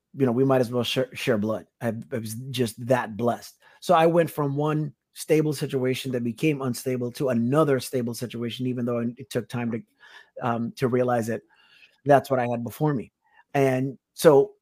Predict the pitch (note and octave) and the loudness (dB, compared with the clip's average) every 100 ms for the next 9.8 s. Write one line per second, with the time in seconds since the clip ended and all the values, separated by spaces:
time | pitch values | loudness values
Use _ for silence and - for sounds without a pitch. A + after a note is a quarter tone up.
0 | _ C#3 C3+ F#3+ E3 D#3 D3 C3+ B2 C#3+ | _ -4 4 4 6 4 2 0 -2 -2
1 | B2+ B2+ C3+ C#3+ D3 C3+ B2+ A#2 C#3+ C3+ | -2 0 0 0 0 0 -2 -4 -4 -4
2 | B2 B2 A#2 C3+ A#2+ - B2+ A#2 - _ | -4 -4 -4 -2 -4 -4 -6 -6 -10 _
3 | _ _ - C3+ A2+ E3 D3+ D3 - C3+ | _ _ -6 -6 -4 -2 0 -2 0 2
4 | D3+ D#3+ D#3 D#3 E3 D#3+ D#3+ D3+ D#3+ E3 | 2 2 0 -2 -2 -2 0 0 0 0
5 | D#3+ F3 E3+ - _ - B2 C#3+ - D3+ | 2 0 0 -6 _ -8 -2 -2 0 2
6 | B2 C#3 C3+ A#2+ A2+ B2+ C#3 C#3 C#3 C3+ | 2 2 2 0 0 0 0 0 0 0
7 | A#2 C3+ B2+ B2+ B2 A2+ A2+ B2 A#2 A2+ | -2 0 2 2 0 -2 -2 -2 -2 -4
8 | A2+ A#2+ G#2+ G#2+ - - - _ _ _ | -2 -2 -4 -8 -16 -18 -20 _ _ _
9 | _ - A#2+ A#2 B2+ - C#3+ | _ -6 -2 0 -2 -4 -12